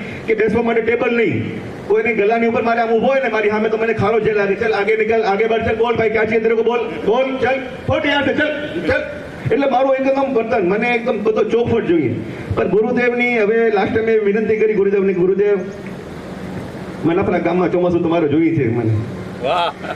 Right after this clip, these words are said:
Speaker 1: ગુરુદેવ કે "હમણાં તો કે અમારે લીમડીમાં છે, આવતા વર્ષે સુરેન્દ્રનગરમાં છે, એના પછી કે રાજકોટમાં છે."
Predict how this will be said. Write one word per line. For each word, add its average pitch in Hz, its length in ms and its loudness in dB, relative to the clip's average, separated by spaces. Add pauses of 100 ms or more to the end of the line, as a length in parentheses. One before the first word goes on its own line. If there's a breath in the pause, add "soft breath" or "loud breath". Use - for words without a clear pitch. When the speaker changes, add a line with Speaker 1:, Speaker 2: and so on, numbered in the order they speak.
(140)
Speaker 1:
ગુરુદેવ 196 300 2
કે - 120 -2
"હમણાં 190 280 0
તો 202 120 2
કે 202 500 2
અમારે 185 400 2
લીમડીમાં 185 420 2
છે, 190 440 0
આવતા 165 320 0
વર્ષે 160 440 0
સુરેન્દ્રનગરમાં 185 760 0
છે, 190 340 0
એના 170 200 2
પછી 156 280 0
કે 202 140 2
રાજકોટમાં 185 580 0
છે." 123 220 0